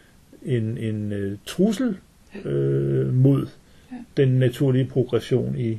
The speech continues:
Speaker 1: i de her systemer, vi, der, der bliver beskrevet. Og det synes jeg egentlig er ganske, øh, pudsigt, altså.
Speaker 2: Mhm.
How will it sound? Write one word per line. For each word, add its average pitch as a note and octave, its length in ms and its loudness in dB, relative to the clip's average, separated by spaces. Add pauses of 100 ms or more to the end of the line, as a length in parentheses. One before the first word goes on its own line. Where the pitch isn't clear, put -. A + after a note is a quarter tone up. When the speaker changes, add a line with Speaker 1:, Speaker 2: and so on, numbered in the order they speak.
Speaker 1:
i A#2 80 -4
de A#2 200 -4
her A#2+ 160 0
systemer, A#2 560 -8
vi, A#2 220 -8 (640)
der, C3 80 -4 (300)
der C3 60 0
bliver B2+ 220 -4
beskrevet. A#2+ 480 -2
Og C#3 100 -6
det E3 100 0
synes D#3 160 -4
jeg D#3 80 2
egentlig B2+ 300 -2
er B2 60 -2
ganske, A#2+ 540 -4 (140)
øh, C3 240 -4 (160)
pudsigt, - 460 -6 (120)
altså. A2 240 -6
Speaker 2:
Mhm. B3+ 200 -4